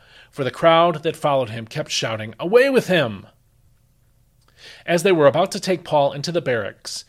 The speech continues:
he asked the commander, "May I say something to you?" "Do you speak Greek?" he replied. "Aren't you the Egyptian who incited a rebellion some time ago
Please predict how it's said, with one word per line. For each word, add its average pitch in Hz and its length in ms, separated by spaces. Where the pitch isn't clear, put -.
he 202 160
asked - 400
the 127 140
commander, 110 520
"May 208 120
I 233 80
say 139 220
something 170 340
to - 100
you?" 269 300
"Do 117 80
you 123 120
speak 139 320
Greek?" 113 340
he 180 140
replied. 214 540
"Aren't 233 240
you 285 60
the 143 160
Egyptian 147 480
who 160 100
incited 139 460
a - 20
rebellion 127 540
some 160 200
time 120 280
ago 165 400